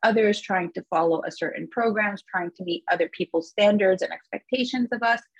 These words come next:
Those two combinations means that this belief just keeps repeating. I keep repeating this negative belief. I keep seeing everything around me, confirming it.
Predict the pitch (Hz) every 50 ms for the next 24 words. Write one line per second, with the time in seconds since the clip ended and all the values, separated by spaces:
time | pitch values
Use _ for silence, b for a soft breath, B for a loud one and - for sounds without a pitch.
0 | B B B B B _ _ - 220 226 247 247 247 - - 277 254 247 - 233
1 | 208 208 202 190 185 180 175 190 208 - - 262 262 254 247 - 190 190 185 185
2 | 208 262 392 - _ B B B B B _ _ - 165 165 165 - - _ _
3 | _ _ _ _ - 208 202 208 - - 196 175 165 170 196 247 - - - 196
4 | - _ _ 170 165 - - - 170 - - 165 165 196 247 302 - _ - -
5 | 180 - - - - 175 170 - _ _ - _ _ - 165 165 165 165 - -
6 | 190 190 202 202 202 190 170 165 - - 170 147 151 160 170 165 160 160 - 165
7 | 156 156 175 226 294 - - 165 165 165 - - 170 - - - - - 196 185
8 | 190 190 190 - - - 180 175 170 170 185 185 202 190 180 - 165 160 156 156
9 | 165 175 190 226 233 - - 175 - - _ - 143 151 170 185 214 226 269 349
10 | -